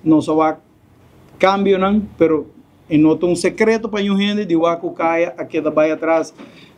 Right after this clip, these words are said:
a tentar diferentes opções. Nós não tá aqui para apontar dedo, Kiko tá atrás, Kiko não.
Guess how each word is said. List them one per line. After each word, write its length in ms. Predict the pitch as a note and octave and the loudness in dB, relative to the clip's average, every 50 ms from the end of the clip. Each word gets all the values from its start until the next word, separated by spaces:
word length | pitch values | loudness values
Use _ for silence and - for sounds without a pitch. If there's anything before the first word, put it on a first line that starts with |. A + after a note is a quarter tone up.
| _ - | _ -4
a 140 | D#3+ F3 | -2 -2
tentar 960 | F3 - G#3 G3+ G3 F3+ F3 E3+ F3 E3+ E3 D#3+ D#3 - G3+ G#3 F#3 D3+ - - _ _ _ | 0 0 0 0 2 0 0 0 0 0 0 0 0 0 -2 -2 -2 -4 -10 -18 _ _ _
diferentes 580 | - D3+ E3+ E3 E3 E3+ E3 F3 F3+ F3 E3+ D#3+ | -4 -2 -2 0 0 0 0 0 -2 -2 -4 -6
opções. 460 | - - F#3+ F3+ F3+ F#3 G3+ A3+ G3+ | -6 -2 -2 -2 -2 0 -2 -2 -2
Nós 160 | E3 D#3+ C#3 | -2 -2 -4
não 100 | D#3 E3+ | -4 -4
tá 140 | - E3+ E3 | -4 -2 -2
aqui 100 | E3 E3+ | -2 -2
para 120 | E3+ E3+ | -4 -6
apontar 320 | E3 E3 D#3+ D#3 D3+ D#3 D3+ | -4 -2 -2 0 0 0 0
dedo, 260 | D#3 E3 E3 E3 E3 | 0 0 0 0 -2
Kiko 200 | E3 E3 D#3 E3+ | -4 -2 -2 0
tá 60 | E3 E3 | -2 0
atrás, 300 | D#3+ E3+ E3 D#3+ D3+ D3+ | 0 0 -2 -2 -2 -4
Kiko 200 | - E3+ D#3+ E3 | -8 -4 -4 -2
não. 220 | E3 F3+ G#3+ A3+ | 0 0 0 -2